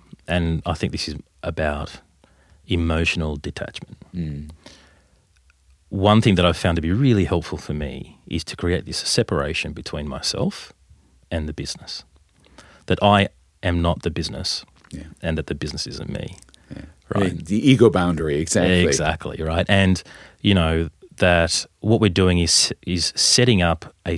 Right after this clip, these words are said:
Speaker 1: completely separate entity and organization that has its own lifespan, its own, you know, everything associated with it,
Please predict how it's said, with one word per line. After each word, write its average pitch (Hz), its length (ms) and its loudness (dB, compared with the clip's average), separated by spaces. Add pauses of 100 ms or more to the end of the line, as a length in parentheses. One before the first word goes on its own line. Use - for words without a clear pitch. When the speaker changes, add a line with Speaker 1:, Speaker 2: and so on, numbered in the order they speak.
(140)
Speaker 1:
completely 104 520 0
separate 82 420 -4
entity 80 440 -6
and 78 100 -4
organization 76 680 -4
that 76 100 -6
has - 200 -8
its - 180 -10
own 80 440 -4
lifespan, 76 920 -6
its 76 200 -8
own, 78 320 -6
you 87 80 -6
know, 76 160 -6 (100)
everything 80 640 -4
associated 76 640 -8
with - 220 -12
it, - 180 -10